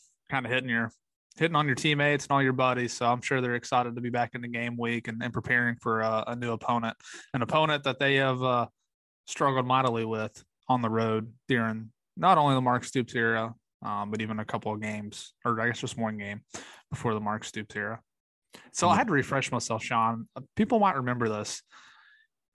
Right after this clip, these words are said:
Speaker 1: Uh, U K actually lost both games, but they benefited when Missouri and A and M came into the league. Do you remember how U K got two straight home games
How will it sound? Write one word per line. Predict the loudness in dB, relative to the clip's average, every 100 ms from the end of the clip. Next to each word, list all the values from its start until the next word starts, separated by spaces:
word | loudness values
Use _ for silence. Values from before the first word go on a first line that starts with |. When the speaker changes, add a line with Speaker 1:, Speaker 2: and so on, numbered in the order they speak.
| _
Speaker 1:
Uh, | 0 2 4
U | 4
K | 4
actually | 4 2 2
lost | 2 2
both | 0 0
games, | 0 -4 -4 -8
but | 0 2 2 0 _ _ _ _ _ 0
they |
benefited | 2 4 2 4 4 4 2 0 -10 -20 _ -2
when | 0 2 0 -2 -6 -12 -6
Missouri | -2 2 4 6 6 6
and | 4
A | 4
and | 2
M | 0
came | 0 -2
into | -2
the | 0
league. | -2 0
Do |
you | 0
remember | 0 2
how | 2
U | 2 0
K | 2 0
got | -2
two | -2 0 0
straight | 2 0
home | 2 -2
games | -4 -6 -10 -18